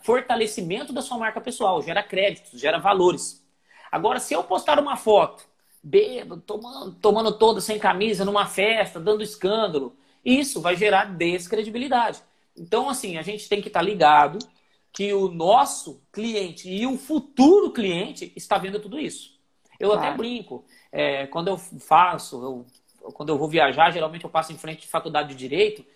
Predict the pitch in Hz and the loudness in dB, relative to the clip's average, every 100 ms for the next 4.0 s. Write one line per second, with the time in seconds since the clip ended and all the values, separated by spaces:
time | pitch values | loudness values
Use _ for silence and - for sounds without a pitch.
0 | _ 185 165 185 - 190 185 - 175 170 | _ -2 4 4 4 -4 -8 -4 -2 -2
1 | - _ _ _ _ _ - 359 - _ | -8 _ _ _ _ _ -6 -6 -6 _
2 | _ - 349 - 254 - 311 247 277 269 | _ -4 0 2 2 0 -8 -8 -8 -10
3 | - 240 226 208 220 214 208 196 247 247 | -6 -8 -6 -6 -4 -4 -4 -2 -2 -6